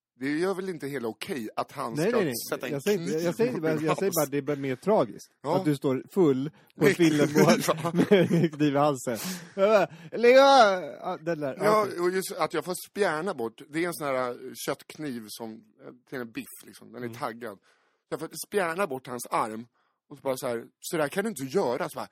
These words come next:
Speaker 1: "Jag tycker om dig, grabben."
Speaker 2: Så han sa det i-,
Speaker 1: Ja,
Speaker 2: igen?
Speaker 1: och då blir det ju ännu mer obehagligt.
Speaker 2: <laughs>
Speaker 1: Han bara, "Nu ska vi gå till diskotek." Så att vi lyckas smita bort från dem för att jag hade blivit kastad över bord. För att han tyckte om mig så mycket.
Speaker 2: Han
Speaker 1: Ja.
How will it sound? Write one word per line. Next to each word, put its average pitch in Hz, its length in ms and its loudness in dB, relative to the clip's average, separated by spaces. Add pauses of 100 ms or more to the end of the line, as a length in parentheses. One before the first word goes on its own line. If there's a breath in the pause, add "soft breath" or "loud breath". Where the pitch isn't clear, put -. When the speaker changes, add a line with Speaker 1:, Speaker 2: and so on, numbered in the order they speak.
Speaker 1:
"Jag 165 220 -8
tycker 143 360 -8
om 175 220 -6
dig, - 240 -18
grabben." - 600 -16
Speaker 2:
Så - 100 0
han 196 100 4
sa 208 140 6
det 180 100 4
i-, 170 140 4
Speaker 1:
Ja, 185 260 6
Speaker 2:
igen? 147 280 6
Speaker 1:
och 165 120 -4
då 208 100 4
blir 220 180 -4
det 185 80 0
ju 151 240 0 (440)
ännu 139 220 -4
mer 117 140 -4
obehagligt. 110 560 -4
Speaker 2:
<laughs> - 1000 -10
Speaker 1:
Han 147 160 -12
bara, 143 120 -4
"Nu 156 60 -2
ska 151 120 -6
vi 139 100 -2
gå 127 160 -2
till 120 140 -12
diskotek." 110 840 -14 (580 loud breath)
Så - 140 -4
att 143 140 -6
vi 160 80 0
lyckas 160 280 -4 (220)
smita 151 260 -4
bort 160 180 -4 (120)
från 120 300 -8
dem 107 400 -8
för 123 180 -2
att 120 260 -6
jag 120 100 -6
hade 117 140 -8
blivit 147 160 -10
kastad 110 240 -14
över 101 120 -10
bord. 131 220 -14 (720)
För 151 100 0
att 131 100 -4
han 123 120 -8
tyckte 120 160 -10
om 120 120 -6
mig 110 140 -10
så - 140 -20
mycket. - 260 -20 (240)
Speaker 2:
Han 170 120 -4
Speaker 1:
Ja. 180 60 8